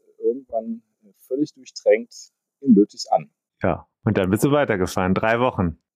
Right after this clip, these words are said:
Speaker 1: Dann bin ich immer weitergefahren, drei Wochen lang. Ich hab's geschafft. Im Prinzip war der erste Tag eigentlich der schwierigste, weil, äh, zehn Stunden Regen. Man muss dazu noch sagen, dass dann zwei Stunden vor Lüttich, äh, ist mir also auch, war mein Handy leer. Ich konnte auch nicht mehr nachladen, weil das, äh,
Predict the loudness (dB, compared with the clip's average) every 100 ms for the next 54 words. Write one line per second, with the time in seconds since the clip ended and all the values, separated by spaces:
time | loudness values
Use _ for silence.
0 | _ -12 -8 -8 -8 0 2 2 0 -8
1 | _ -4 -4 -4 _ 2 4 4 0 -8
2 | -10 -8 -4 -4 _ -8 -4 -4 _ _
3 | _ _ _ _ -20 -18 -18 -14 -4 0
4 | 0 2 0 0 -6 -8 -8 -10 -8 -6
5 | -4 0 -2 -2 -12 -4 0 2 0 -2
6 | -2 0 0 -4 -20 -4 0 0 -2 -14
7 | -6 4 4 4 0 _ _ _ _ _
8 | _ _ -2 0 2 0 4 4 4 4
9 | 2 2 0 2 2 2 0 -4 _ _
10 | -6 2 2 0 -8 -10 -10 -6 -4 -4
11 | -6 -12 -12 _ -12 -12 -12 -14 -18 -18
12 | -20 -20 -20 _ -12 -12 _ _ -10 -8
13 | -10 -4 -4 -2 2 4 4 0 -2 -2
14 | -8 -18 -8 0 0 0 0 0 0 -6
15 | -8 -8 -16 -20 -16 -14